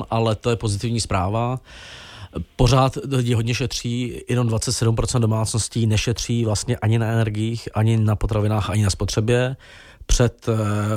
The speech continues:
rokem a půl to byla takřka polovina, jo? Takže vlastně, eh, lidi se snaží šetřit, eh, hodně lidí v těch chudých už nemůže šetřit, nemá cenu jim doporučovat, aby kupovali ve slevách věci, to oni ví, že mají kupovat ve slevách.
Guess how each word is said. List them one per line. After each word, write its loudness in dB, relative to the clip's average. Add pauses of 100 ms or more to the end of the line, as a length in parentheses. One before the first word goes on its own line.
(280)
rokem 0
a 2
půl -2
to 0
byla 2
takřka -2
polovina, 0
jo? -4
Takže -2
vlastně, -2
eh, -4
lidi 2
se 0
snaží 2
šetřit, 0 (440)
eh, 0 (280)
hodně 2
lidí 0
v -6
těch -2
chudých 0
už -4
nemůže 2
šetřit, -2
nemá 2
cenu 2
jim 2
doporučovat, 0
aby 0 (520)
kupovali 4
ve 0
slevách -2
věci, 0
to -4
oni 0
ví, -2
že -2
mají 0
kupovat 0
ve 2
slevách. -2